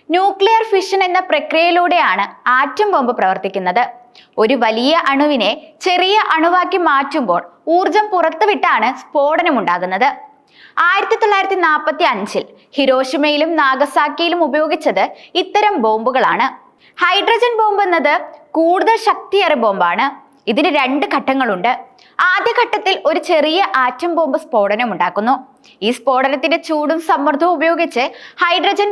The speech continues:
വാതകത്തിലെ അണുക്കളെ ന്യൂക്ലിയർ ഫ്യൂഷന് വിധേയമാക്കുന്നു. ഈ പ്രക്രിയയിലൂടെ ഒരു ആറ്റം ബോംബിനേക്കാൾ ആയിരം മടങ്ങ് വരെ വലിയ സ്ഫോടനം ഉണ്ടാകും.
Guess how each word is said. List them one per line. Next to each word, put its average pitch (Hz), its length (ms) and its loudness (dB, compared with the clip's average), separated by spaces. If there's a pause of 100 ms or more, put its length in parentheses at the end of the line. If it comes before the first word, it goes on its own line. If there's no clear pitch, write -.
വാതകത്തിലെ 339 560 0 (180)
അണുക്കളെ 349 440 0 (180)
ന്യൂക്ലിയർ 330 540 0
ഫ്യൂഷന് 339 340 -2 (100)
വിധേയമാക്കുന്നു. 233 680 0 (640)
ഈ - 20 2 (120)
പ്രക്രിയയിലൂടെ 370 640 0 (160)
ഒരു 370 120 2 (120)
ആറ്റം 302 340 -2
ബോംബിനേക്കാൾ 359 520 0 (440)
ആയിരം 381 420 0
മടങ്ങ് 359 300 -2
വരെ 330 140 2 (140)
വലിയ 269 300 0 (100)
സ്ഫോടനം 269 440 0
ഉണ്ടാകും. 190 360 -2